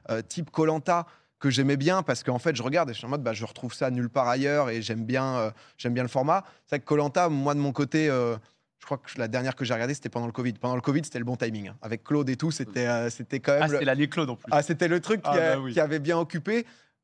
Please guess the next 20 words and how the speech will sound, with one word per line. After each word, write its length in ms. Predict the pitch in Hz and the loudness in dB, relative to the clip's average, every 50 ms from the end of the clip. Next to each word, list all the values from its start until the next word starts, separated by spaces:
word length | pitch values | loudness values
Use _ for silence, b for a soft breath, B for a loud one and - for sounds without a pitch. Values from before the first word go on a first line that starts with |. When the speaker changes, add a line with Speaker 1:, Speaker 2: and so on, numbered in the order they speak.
| _ _ _ | _ _ _
Speaker 1:
Maintenant, 460 | - 131 139 151 151 151 - 175 180 180 | 0 2 2 2 2 0 0 0 0 0
je 100 | 151 135 | 0 0
m'en 120 | 135 131 | -2 -2
suis, 300 | 123 - - 147 165 160 | -2 -4 -6 -2 0 0
euh, 760 | 143 131 127 127 123 123 123 120 120 117 120 117 120 120 110 | 2 2 2 2 2 0 0 0 0 0 0 -2 -2 -2 -2
un 100 | - 131 | -2 -2
peu 160 | 127 - 147 143 | -2 0 0 2
lassé, 300 | 147 143 - - 185 175 | 2 0 0 -2 -2 -2
parce 160 | 147 117 - | -4 -6 -8
que 80 | - | -8
c'est 100 | 117 - 131 | -8 -8 -8
vrai 40 | 123 | -8
qu'il 120 | - 127 | -6 -6
y 40 | 117 | -6
en 40 | 107 | -6
a 20 | |
deux 180 | 110 107 131 123 | -6 -6 -4 -2
par 180 | - 135 - | -2 -2 -2
saison. 320 | - - 135 123 190 247 B B B B B B - | -4 -4 -4 -2 -2 -4 B B B B B B 0
Euh, 220 | 131 127 123 127 | 2 2 2 0